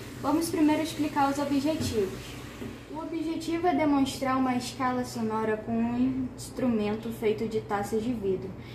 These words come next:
ilustrar a formação de ondas sonoras em tubos semiabertos e o conceito de ressonância. Primeira descrição. No filme La Nave Va,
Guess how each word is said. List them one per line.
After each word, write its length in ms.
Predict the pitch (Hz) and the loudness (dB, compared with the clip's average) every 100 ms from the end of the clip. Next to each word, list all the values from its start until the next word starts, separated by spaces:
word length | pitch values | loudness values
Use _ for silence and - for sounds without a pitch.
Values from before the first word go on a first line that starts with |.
| - | -6
ilustrar 640 | 247 254 247 240 240 240 262 | 4 6 6 2 4 6 6
a 40 | |
formação 600 | 262 247 233 226 240 233 | 4 2 2 0 2 2
de 120 | 214 214 | 2 2
ondas 260 | 214 214 | 2 0
sonoras 640 | - 220 208 202 214 240 226 | 0 -2 0 0 0 0 2
em 140 | 226 | 0
tubos 460 | 220 226 226 247 247 | 2 0 0 0 -4
semiabertos 1300 | - - - 269 277 254 202 202 208 226 240 233 | -4 -8 0 4 6 4 2 2 2 0 -2 0
e 100 | 240 | 0
o 60 | 254 | -2
conceito 540 | 269 262 247 226 220 | 0 0 2 0 0
de 120 | 233 226 | 0 -2
ressonância. 840 | 226 214 - 254 214 165 - - - - - - - - - - - - | 0 0 2 2 0 -2 -8 -12 -14 -16 -16 -14 -14 -14 -14 -14 -14 -8
Primeira 420 | 330 349 339 359 359 | 0 4 8 8 8
descrição. 720 | 381 370 - 403 381 247 208 | 8 6 8 6 6 0 2
No 200 | 233 370 | 4 4
filme 280 | 392 403 427 | 6 6 6
La 200 | 381 277 | 8 6
Nave 460 | 269 262 285 247 220 196 | 6 4 4 2 -4 -2
Va, 300 | 214 220 | 0 0